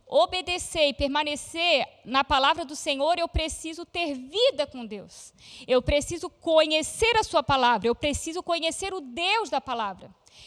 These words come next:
Eu preciso conhecer o caminho desse, desse Deus. Eu preciso conhecer a vontade desse Deus.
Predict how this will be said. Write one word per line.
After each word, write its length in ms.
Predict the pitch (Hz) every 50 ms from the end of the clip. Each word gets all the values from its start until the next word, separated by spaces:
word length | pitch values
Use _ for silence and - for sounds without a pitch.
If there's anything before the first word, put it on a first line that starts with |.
| - -
Eu 120 | 220 226
preciso 420 | - 262 277 269 - 320 302 349
conhecer 540 | - 339 330 330 330 330 330 - - 349 339
o 40 | 339
caminho 540 | - - 339 320 311 311 339 370 392 427 311
desse, 320 | 269 277 254 - - 226
desse 300 | 208 269 277 - - 262
Deus. 420 | 208 233 208 185 - - - - - - - -
Eu 100 | - 233
preciso 360 | - 247 269 - - 320 349
conhecer 540 | - - 320 330 320 320 320 - - 349 349
a 80 | 339 330
vontade 720 | 262 330 320 311 - - _ - 339 359 392 403 381 320
desse 280 | 269 262 254 - - -
Deus. 400 | - 202 180 - - - -